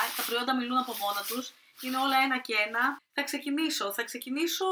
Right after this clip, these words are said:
λέγοντας ότι σε αυτό το κουτί προσπαθήσαμε να εστιάσουμε κυρίως σε ένα σημείο.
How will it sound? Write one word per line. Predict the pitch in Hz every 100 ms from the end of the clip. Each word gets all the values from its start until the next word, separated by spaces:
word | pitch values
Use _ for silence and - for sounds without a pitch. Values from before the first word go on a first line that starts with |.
| 370 349 330 302 - -
λέγοντας | 247 254 247 247 269
ότι | 302 285 -
σε | 269
αυτό | 254
το | 294
κουτί | 311 277 247
προσπαθήσαμε | 247 262 254 262 302
να | 294
εστιάσουμε | 262 - 214 202 202 - 233 240 - _ _ _ _
κυρίως | - 277 285 285 285 302
σε | - -
ένα | 311
σημείο. | - 277 277